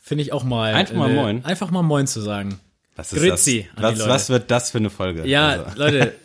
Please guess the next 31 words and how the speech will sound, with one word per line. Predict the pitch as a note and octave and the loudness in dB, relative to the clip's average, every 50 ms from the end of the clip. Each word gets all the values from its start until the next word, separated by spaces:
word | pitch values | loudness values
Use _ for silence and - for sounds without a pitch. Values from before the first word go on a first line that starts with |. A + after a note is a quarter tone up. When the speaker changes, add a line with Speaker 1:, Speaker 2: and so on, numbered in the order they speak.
| - - | -20 -20
Speaker 2:
<laughs> | - _ _ | -20 _ _
Speaker 1:
heute | - B2 C#3 D3+ D#3 D#3+ | -6 -2 0 2 4 4
ist, | D#3+ C#3+ D3+ D3 C#3 | 4 4 2 2 0
wird | C#3+ D#3 - - | 0 -2 0 0
alles | C#3 D#3+ D#3 - | 0 2 2 2
anders. | - C3+ D#3 D#3+ E3 E3 D#3+ D#3+ - | 2 2 2 2 4 2 2 0 0
Heute | C#3 C3 B2+ C3+ | 0 0 0 0
machen | C#3 C3+ C3 C3+ | 0 0 2 2
wir | C3 B2+ | 2 2
mal | B2 C3+ | 2 0
keine | B2+ - - C#3 C#3+ C#3 C#3+ C#3+ C#3 C3+ | 0 0 0 2 2 2 2 2 0 0
Sneaker. | - - - D3 D3 - D3 C#3+ C#3+ C#3+ C#3 - - - - - - - _ _ | 0 0 0 0 0 2 2 2 2 0 -2 -6 -12 -20 -20 -20 -20 -20 _ _
Und, | - A#2+ B2 B2+ B2+ B2+ B2+ B2+ B2 B2 B2 B2 - - - - | -4 0 2 2 2 2 2 2 0 0 0 -2 -2 -4 -4 -4
äh, | A#2+ B2 | -4 -4
ich | - C#3 - | -2 -2 0
freue | - - B3 | 2 4 4
mich | A#3 D#3+ C#3 | 6 6 4
auf | A#2+ - | 4 2
jeden | C3 A#2+ A#2 | 0 -2 0
Fall. | - B2+ B2 C#3 D3 D3+ - - | 0 0 2 2 2 0 -2 -2
Willkommen | B2+ C3 B2 - D#3 E3 E3+ | -4 -2 0 0 0 0 0
zum | - - E3+ E3 D#3 C#3 | 0 2 2 4 4 4
nördlichsten | C3+ C3+ D3 D#3 D#3 - - D#3 D#3+ | 4 4 4 2 0 -2 -2 -2 -2
Sneaker-Podcast | - - C#3+ C#3 - C#3 C#3 C3+ - C3 B2+ - - A#2+ A2+ A2 - - | -2 -2 -2 -2 0 0 -2 0 -2 -4 -4 -4 -4 -4 -4 -2 -2 0
Deutschland | A#2+ C3 B2+ - - C#3+ C#3 - - - - | 0 0 0 0 -2 -2 -2 -4 -6 2 4
ohne | E3+ F3+ G3 G3+ F#3 F#3 F#3+ G3 F#3+ F#3+ _ - | 6 8 8 8 8 6 4 4 0 -2 _ -8
Sneaker-Content. | - - - F3 F#3+ E3+ - C#3+ B2+ A#2+ A2+ A2+ - - _ - _ - - A#2+ A2+ A2+ - A#2 B2 D#3 F3+ - - - - | -8 -4 -2 -2 -2 0 0 0 2 2 0 0 -4 -10 _ -20 _ 0 2 2 4 4 2 2 2 2 0 -2 -6 -8 -4
Speaker 2:
Ra, | B2 B2+ C3+ C3+ C3 - - | 0 2 2 2 0 0 -2
ra, | - G#2 G#2+ A2 G#2+ - - - | -2 0 0 0 0 -2 -4 -6
ra. | F#2+ F#2 F#2 F#2 F#2 F#2+ F#2+ F#2+ F#2 F#2 F#2 F#2+ F#2+ F#2 F#2 F#2+ G2 F#2+ F#2 F#2 F#2+ G2+ - G#2 | -4 -2 0 2 2 2 2 2 2 2 2 2 2 2 0 0 0 -2 -2 -2 -2 0 -2 0
Speaker 1:
Genau. | G2+ A2 G2+ G2+ G2+ G#2 A#2 C#3+ C#3 | 0 0 0 2 2 2 2 0 -2